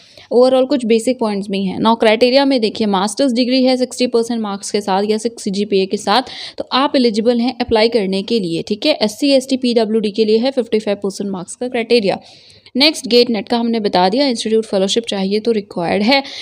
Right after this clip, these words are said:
Then यहाँ पे इसी तरह से कुछ स्पेसिफिक, जैसे कि अगर फुल टाइम एमटेक प्रोग्राम एसवीएनआईटी से आपने किया है या कर रहे हैं and उसे आप पीएचडी में कन्वर्ट कराना चाहते हैं, तो उसमें क्या कर सकते हैं आप, वो लिखा है।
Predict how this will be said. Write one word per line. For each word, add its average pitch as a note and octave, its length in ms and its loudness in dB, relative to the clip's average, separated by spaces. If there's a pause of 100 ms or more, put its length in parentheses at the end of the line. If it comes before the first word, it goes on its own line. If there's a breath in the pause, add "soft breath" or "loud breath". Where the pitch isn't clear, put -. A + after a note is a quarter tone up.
(180 loud breath)
Then D#4 140 4
यहाँ C#4+ 260 2
पे C#4+ 100 0
इसी C#4 180 2
तरह C4+ 140 6
से C4+ 120 0
कुछ C4+ 180 -4
स्पेसिफिक, A#3 540 0
जैसे A3+ 260 2
कि C4 100 0 (100)
अगर A3+ 200 4
फुल C4 180 0
टाइम A#3+ 220 -2
एमटेक A3+ 260 -4
प्रोग्राम A3 360 0
एसवीएनआईटी G3 520 -2
से B3 100 2
आपने G#3+ 240 0
किया G3+ 240 -2
है G3 180 -4
या G#3 80 -2 (120)
कर C#4+ 160 4
रहे G#3+ 280 -2
हैं G#3 200 -2 (380 loud breath)
and B3+ 160 2
उसे C4 180 0
आप B3+ 200 0
पीएचडी A3 340 0
में B3 140 -2
कन्वर्ट A3+ 420 2
कराना G#3 320 0
चाहते G#3 280 0
हैं, A3 80 2
तो A3+ 80 0
उसमें - 360 -2
क्या A3 240 2
कर A3+ 140 -4
सकते G#3 320 -6
हैं G#3 80 -4
आप, A3 160 -4
वो F#3+ 120 0
लिखा G#3+ 260 -4
है। A#3 260 0